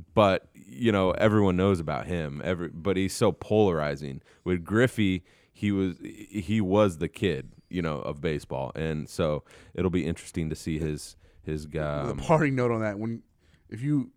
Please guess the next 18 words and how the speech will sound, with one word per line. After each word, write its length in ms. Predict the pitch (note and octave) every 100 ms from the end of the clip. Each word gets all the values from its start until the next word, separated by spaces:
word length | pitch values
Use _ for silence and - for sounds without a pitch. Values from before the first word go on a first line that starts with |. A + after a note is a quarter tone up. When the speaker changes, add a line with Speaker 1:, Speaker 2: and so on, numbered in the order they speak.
| -
Speaker 2:
lo-, 260 | C3 C3 -
saw 360 | - C3 A#2
Johnny 300 | A2+ B2 A#2
Bench's 280 | G#2+ G#2+ G2
comments 380 | - G2+ F#2+ F2
about 220 | F#2+ F2+
him 160 | F#2+ F#2
yesterday. 500 | F2+ - F2+ E2+ F2 _ -
Speaker 1:
Griffey? 340 | G2 G2+ D3 D3 _
Speaker 2:
Yeah. 340 | - A2 F#2 F2 G2 _ _
Speaker 1:
What 160 | F#2 F#2+
did 140 | G2
he 60 | C3+
Speaker 2:
He 60 |
Speaker 1:
say? 180 | A2+ - D3+
Speaker 2:
ba-, 60 | D3
he 100 | C#3
said, 280 | D3 C#3+ B2